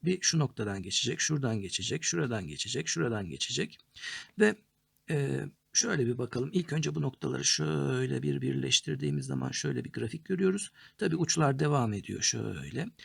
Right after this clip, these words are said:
O zaman bu grafik de, e, azalan bir grafik olarak karşımıza çıkıyor.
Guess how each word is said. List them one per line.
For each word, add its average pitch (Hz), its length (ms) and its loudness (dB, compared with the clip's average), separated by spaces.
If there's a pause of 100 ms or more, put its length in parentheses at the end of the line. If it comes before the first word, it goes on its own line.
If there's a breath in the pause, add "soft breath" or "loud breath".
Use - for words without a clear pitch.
(280 loud breath)
O 262 60 -4
zaman 214 280 2
bu 226 80 -2
grafik 202 440 0
de, 143 120 -4 (360)
e, 123 340 -6
azalan 190 440 2
bir 170 160 -2
grafik 160 320 -2
olarak 135 320 -4
karşımıza 127 500 -4
çıkıyor. - 340 -4